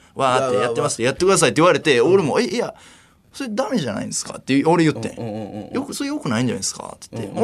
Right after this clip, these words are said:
Speaker 1: ほんなら、そこの現場のスタッフさんが、「いや、あの、大丈夫です。あの、上も
Speaker 2: うん。
Speaker 1: 競ってるんで」みたいに言って、俺押してないけど、そのスタッフさんが、大谷健太さんのネタ中に押してん。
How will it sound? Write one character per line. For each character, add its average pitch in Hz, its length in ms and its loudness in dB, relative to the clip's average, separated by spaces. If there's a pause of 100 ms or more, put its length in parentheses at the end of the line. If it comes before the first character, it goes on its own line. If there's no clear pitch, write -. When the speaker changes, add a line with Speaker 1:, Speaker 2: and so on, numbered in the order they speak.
Speaker 1:
ほ 233 60 2
ん - 20 4
な - 0 -
ら、 240 140 4
そ 170 160 0
こ 180 120 -2
の 147 60 0
現 147 180 2
場 170 100 2
の 170 60 0
ス - 40 -6
タ 170 60 2
ッ 156 40 0
フ - 60 -4
さ 131 100 -2
ん - 20 -4
が、 143 120 -4
「い - 40 0
や、 - 100 0
あ 143 80 0
の、 120 140 -4 (160)
大 123 120 2
丈 110 100 -2
夫 - 20 -4
で 117 80 -10
す。 - 80 -10
あ - 40 -10
の、 92 120 -10
上 117 180 0
も 107 160 0 (300)
Speaker 2:
う 120 80 -8
ん。 107 60 -10
Speaker 1:
競 110 120 -6
っ - 20 -12
て - 140 -6
る 233 80 2
ん 214 60 4
で」 214 120 4
み 247 60 4
た - 80 6
い 175 40 6
に 175 60 4
言 170 60 -2
っ - 20 -20
て、 - 240 2 (360)
俺 262 160 6
押 - 120 6
し - 100 2
て 269 100 2
な 180 120 2
い 123 60 -2
け 123 80 -2
ど、 117 160 -2
そ - 140 -2
の 240 120 2
ス - 80 -2
タ 175 100 2
ッ - 20 -4
フ 165 100 -8
さ 160 160 2
ん 160 80 -2
が、 180 280 0
大 277 260 4
谷 262 320 4
健 240 140 2
太 180 120 0
さ 131 120 -2
ん - 20 -2
の 120 60 -2
ネ 190 100 -2
タ 208 120 2
中 202 120 -2
に 180 60 0
押 175 100 -2
し - 100 -2
て 117 60 -4
ん。 98 120 -12